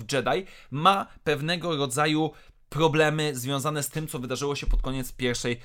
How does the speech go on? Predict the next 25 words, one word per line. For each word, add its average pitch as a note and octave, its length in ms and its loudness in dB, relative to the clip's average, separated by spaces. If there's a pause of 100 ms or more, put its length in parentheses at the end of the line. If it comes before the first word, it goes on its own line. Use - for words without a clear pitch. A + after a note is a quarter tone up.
(120)
fazy. C#3 380 4
Mamy A2+ 220 -4
Elzara D#3 460 0
Mana, D#3+ 300 0
który D3 400 0 (160)
cały D3 300 2
czas D3 160 -4
ma D3 100 -4
wrażenie, C#3 420 -6
że C3 260 -4
nie C#3 180 -4
nadaje C#3 440 0
się C3+ 160 -4
na B2+ 120 -2
bycie B2+ 400 -2
wielkim B2+ 580 -4
Jedi C3+ 340 -2
i B2 40 -8
cały C3 220 -2
czas C3 220 -8
jest B2 240 -4
gdzieś A#2+ 240 -6
w - 120 -14
cieniu C3+ 380 -2 (200)
zmarłego B2+ 600 0